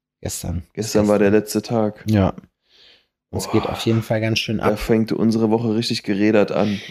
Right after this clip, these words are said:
Speaker 1: Ich hab noch eine Erkältung, die ich, äh, gerade noch so in den
Speaker 2: Mit
Speaker 1: Endzügen
Speaker 2: angeschleppt hast,
Speaker 1: am
Speaker 2: ja.
Speaker 1: Au-, <laughs> am Auskurieren bin, genau.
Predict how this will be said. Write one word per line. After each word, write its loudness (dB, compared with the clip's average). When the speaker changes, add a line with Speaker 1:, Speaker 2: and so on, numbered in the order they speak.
Speaker 1:
Ich 2
hab 0
noch 2
eine 2
Erkältung, -2
die 0
ich, -4
äh, 2
gerade 2
noch -2
so 0
in 2
den 4
Speaker 2:
Mit 2
Speaker 1:
Endzügen 6
Speaker 2:
angeschleppt 4
hast, 2
Speaker 1:
am 2
Speaker 2:
ja. 4
Speaker 1:
Au-, 2
<laughs> -2
am 2
Auskurieren 0
bin, 0
genau. 4